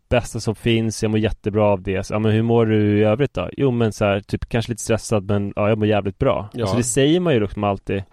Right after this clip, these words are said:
Speaker 2: Ja, fast jag, jag,
Speaker 1: också.
Speaker 2: fast när man sätter det i perspektiv då, eh, när jag tänker tillbaks på hur jag mår nu och hur jag mådde då, så är jag ju så här,
Speaker 1: Mm.
Speaker 2: nu är jag ju liksom lugn och harmonisk och känner mig otroligt trygg i mig själv, älskar ju att vara ensam.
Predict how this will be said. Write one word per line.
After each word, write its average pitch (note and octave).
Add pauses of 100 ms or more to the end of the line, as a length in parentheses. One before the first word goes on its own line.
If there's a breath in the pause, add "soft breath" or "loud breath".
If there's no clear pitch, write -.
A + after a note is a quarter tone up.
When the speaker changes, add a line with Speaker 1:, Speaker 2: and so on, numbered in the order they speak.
(220 soft breath)
Speaker 2:
Ja, B2+
fast B2
jag, A#2
jag, B2
Speaker 1:
också. G#2
Speaker 2:
fast A#2+ (120)
när B2
man A#2+
sätter A#2+
det A#2
i G#2+
perspektiv A2
då, F2+ (500 soft breath)
eh, G#2
när G#2+
jag G2+
tänker G#2+
tillbaks C3
på F#2
hur F#2+
jag F#2
mår A#2
nu A#2+
och A2
hur G#2
jag G2+
mådde F#2
då, F#2
så -
är F#2+
jag E2+
ju D#2+
så F#2
här, E2
Speaker 1:
Mm. G#2 (160 loud breath)
Speaker 2:
nu A#2
är A2+
jag G2+
ju F#2+
liksom F#2
lugn B2+
och A2+
harmonisk A2
och G#2
känner G2
mig G2
otroligt A2+
trygg A2+
i G2+
mig F#2+
själv, B2+ (140)
älskar A#2+
ju C3
att A#2
vara G#2
ensam. F2+